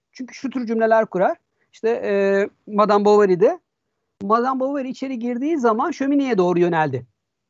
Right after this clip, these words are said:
Bu cümle diyor içinde başka, e, cümleleri de içerir. Bu da dışarının soğuk olduğunu.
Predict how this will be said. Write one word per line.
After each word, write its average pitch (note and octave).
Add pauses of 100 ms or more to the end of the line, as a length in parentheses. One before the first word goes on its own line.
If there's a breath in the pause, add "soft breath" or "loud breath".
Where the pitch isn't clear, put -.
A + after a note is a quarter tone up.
(300)
Bu E4
cümle F3+
diyor F3+ (280)
içinde B3+ (500)
başka, G3 (120)
e, G#3
cümleleri A#3+
de G#3
içerir. F3+ (220)
Bu A#3
da C#4+
dışarının B3+
soğuk C4
olduğunu. C#3